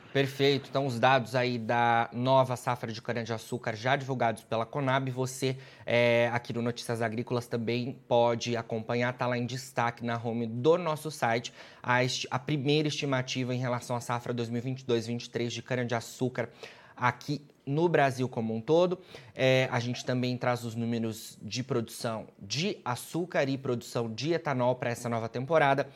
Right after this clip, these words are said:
E essa estimativa, então, que veio aí, é, de alguma forma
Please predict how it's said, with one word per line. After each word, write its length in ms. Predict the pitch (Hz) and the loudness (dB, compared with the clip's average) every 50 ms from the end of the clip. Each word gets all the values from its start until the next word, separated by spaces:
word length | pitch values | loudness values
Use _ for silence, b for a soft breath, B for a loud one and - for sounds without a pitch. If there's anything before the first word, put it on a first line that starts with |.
| B B B B B | B B B B B
E 300 | 156 185 190 185 - - | -2 0 0 0 -2 -2
essa 500 | - 135 135 139 139 135 - 151 135 135 135 | 0 2 4 4 2 2 0 0 0 0 -2
estimativa, 580 | 127 123 - - 131 135 135 135 - 131 120 135 | -6 -6 -4 -2 -2 -2 -2 -2 -4 -4 -4 -4
então, 180 | 131 131 131 | -4 -4 -6
que 160 | 131 131 139 | -4 -4 -4
veio 240 | 117 123 135 135 131 | -2 0 0 2 2
aí, 280 | 127 123 127 131 123 123 B B B B B B | 2 2 2 0 0 -4 B B B B B B
é, 280 | - 120 127 131 127 123 | 0 2 2 4 4 2
de 120 | 113 135 | 2 2
alguma 320 | 127 117 131 131 131 127 123 | 0 0 2 2 2 2 0
forma 440 | - - 131 131 135 135 131 135 | 2 4 4 4 4 2 0 -2